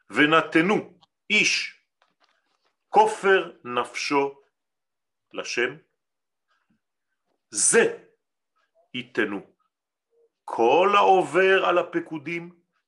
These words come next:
מחצית השקל בשקל הקודש." ואני שואל שאלה פשוטה,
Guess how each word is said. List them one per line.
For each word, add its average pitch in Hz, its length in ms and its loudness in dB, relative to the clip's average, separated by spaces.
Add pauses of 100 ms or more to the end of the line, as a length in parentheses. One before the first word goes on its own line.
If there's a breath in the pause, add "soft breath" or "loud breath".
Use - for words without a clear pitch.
(1040)
מחצית 190 800 -8
השקל 175 680 -4 (1300)
בשקל 104 580 -2
הקודש." - 580 -14 (2250)
ואני 170 160 2
שואל 190 240 2
שאלה 165 340 4
פשוטה, 139 300 -6